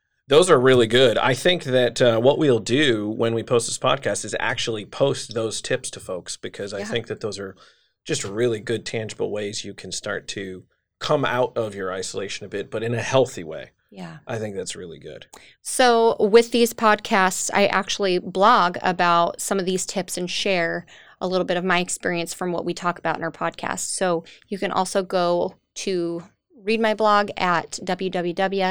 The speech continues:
Speaker 2: ambitiousangelmom dot com, and we will share this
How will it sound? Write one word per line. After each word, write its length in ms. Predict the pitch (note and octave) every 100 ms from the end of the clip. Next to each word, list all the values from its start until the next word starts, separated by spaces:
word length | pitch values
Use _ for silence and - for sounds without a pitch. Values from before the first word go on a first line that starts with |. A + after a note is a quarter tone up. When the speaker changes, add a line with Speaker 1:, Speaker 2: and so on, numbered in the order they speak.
| F#3+
Speaker 2:
ambitiousangelmom 1120 | F3+ F3 E3+ F3+ F3+ F3 - F3+ F3+ F3+ F3 F3
dot 240 | E3+ -
com, 440 | - G3+ G3 B3+ C4+ - - -
and 160 | G3
we 100 | F#3+
will 120 | F3+ F#3
share 300 | - F#3 F3
this 440 | F3+ F3 -